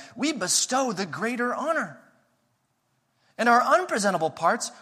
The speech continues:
are treated with greater modesty, which our more presentable parts do not require. But God has so composed the body, giving greater honor to the part that lacked it,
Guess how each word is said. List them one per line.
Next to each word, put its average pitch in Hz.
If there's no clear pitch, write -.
are 233
treated 247
with 185
greater 233
modesty, 247
which 196
our 214
more 247
presentable 147
parts 208
do 220
not 233
require. 220
But 147
God 220
has 180
so 240
composed 226
the 180
body, 143
giving 185
greater 208
honor 151
to 156
the 151
part -
that 170
lacked 165
it, 92